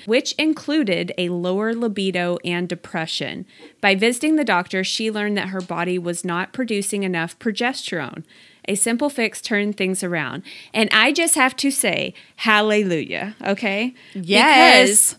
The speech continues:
Speaker 1: you guys know, if you've been listening recently, I've gone to a hormone doctor and I had all the blood work done, all the panels, and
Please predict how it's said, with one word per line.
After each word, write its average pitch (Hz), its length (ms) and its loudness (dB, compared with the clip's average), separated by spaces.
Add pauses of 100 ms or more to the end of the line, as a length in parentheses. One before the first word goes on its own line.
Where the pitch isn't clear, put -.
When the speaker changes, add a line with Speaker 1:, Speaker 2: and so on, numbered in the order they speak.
(140)
Speaker 1:
you 233 160 0
guys 294 320 2
know, 294 380 4
if 233 160 -2
you've 214 180 0
been 240 180 2
listening 220 460 2
recently, 170 760 -4
I've 190 240 2
gone 185 240 0
to 254 140 0
a 339 60 0
hormone 240 420 0
doctor 170 600 -4 (500)
and 185 360 2
I 185 100 -2
had 180 280 -2
all 262 320 4
the 330 100 -2
blood 262 280 0
work 240 240 0
done, 208 400 0
all 208 200 0
the 269 100 -4
panels, 202 540 -2
and 185 160 -4